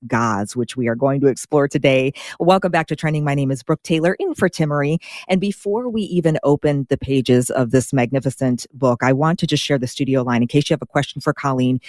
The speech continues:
She will be with us for the rest of the hour. It's one triple eight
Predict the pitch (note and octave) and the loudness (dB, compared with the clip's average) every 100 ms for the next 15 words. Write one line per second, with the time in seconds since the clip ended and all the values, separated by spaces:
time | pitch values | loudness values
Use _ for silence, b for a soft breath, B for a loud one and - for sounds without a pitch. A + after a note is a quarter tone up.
0 | B - - F#3+ F#3 F#3 E3+ D#3 C#3 C3 | B -8 0 2 4 2 2 0 2 2
1 | - B2 A2+ - - C3 B2 A#2+ B2 - | 2 0 -2 -6 -2 0 2 0 0 -2
2 | A#2 A#2 G#2+ G#2+ G#2+ A#2+ - C3 C#3+ - | 0 2 2 0 -2 -4 -2 2 2 2
3 | D#3 D3+ A#2+ A2 | 0 0 0 -2